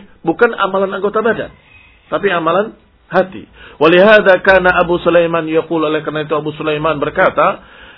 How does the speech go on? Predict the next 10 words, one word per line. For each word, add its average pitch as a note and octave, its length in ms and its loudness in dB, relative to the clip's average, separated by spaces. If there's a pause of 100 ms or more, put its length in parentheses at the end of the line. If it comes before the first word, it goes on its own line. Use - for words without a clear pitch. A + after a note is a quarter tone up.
(140)
"La F#3+ 320 6 (160)
tashhad C3+ 720 0 (400)
li F3 160 0
ahadin D#3+ 640 -2
bizuhdi, C#3+ 720 -2 (800)
fa C3 160 -6
inna C3 480 -6
zuhda A#2 400 -6
fil A#2 240 -10
qalbi." G#2 560 -12